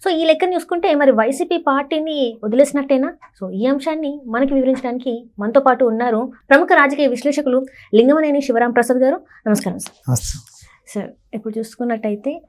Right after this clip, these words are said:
Speaker 1: ఆ, కూటమి ప్రభుత్వం వచ్చి దాదాపు పది నెలలు పైన అవు-, అవుతుంది. ఈ లెక్కను చూసుకున్నట్టయితే జగన్మోహన్ రెడ్డి గారు పులివెందుల ఎమ్మెల్యే,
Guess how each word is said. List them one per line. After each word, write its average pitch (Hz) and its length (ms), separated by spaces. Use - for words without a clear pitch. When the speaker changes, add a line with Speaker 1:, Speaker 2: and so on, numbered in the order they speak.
Speaker 1:
ఆ, 202 380
కూటమి 294 240
ప్రభుత్వం 240 400
వచ్చి 247 420
దాదాపు 220 340
పది 208 240
నెలలు 208 240
పైన 214 480
అవు-, 202 240
అవుతుంది. 190 380
ఈ 285 60
లెక్కను 294 300
చూసుకున్నట్టయితే 269 880
జగన్మోహన్ 294 460
రెడ్డి 269 200
గారు 262 420
పులివెందుల 285 440
ఎమ్మెల్యే, 254 520